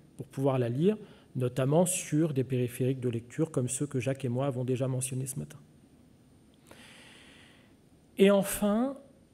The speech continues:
pour que tout ça advienne, euh, il faut que les applications et les matériels de lecture soient accessibles dans toutes leurs composantes. C'est-à-dire qu'il faut qu'on puisse ouvrir un livre,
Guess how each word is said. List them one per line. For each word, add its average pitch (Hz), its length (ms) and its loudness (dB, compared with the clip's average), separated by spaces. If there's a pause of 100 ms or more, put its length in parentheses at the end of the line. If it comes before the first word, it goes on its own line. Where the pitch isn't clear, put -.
(720)
pour 202 160 2
que 202 100 6
tout 190 200 -4
ça 175 760 2 (100)
advienne, 165 720 4 (460)
euh, 135 640 0
il 151 80 -2
faut 220 180 4
que - 100 0
les 165 140 4
applications 170 640 2
et - 20 4
les 170 80 6
matériels 165 480 4
de 160 80 4
lecture 151 460 -2
soient 165 240 0
accessibles 156 580 -6 (1120)
dans 165 220 4
toutes 240 380 0
leurs 180 140 6
composantes. 160 580 -4
C'est-à-dire 131 280 -10
qu'il 147 560 -4
faut 185 240 2
qu'on 165 160 -2
puisse - 580 -2 (320)
ouvrir 156 380 4
un 147 80 4
livre, 175 500 0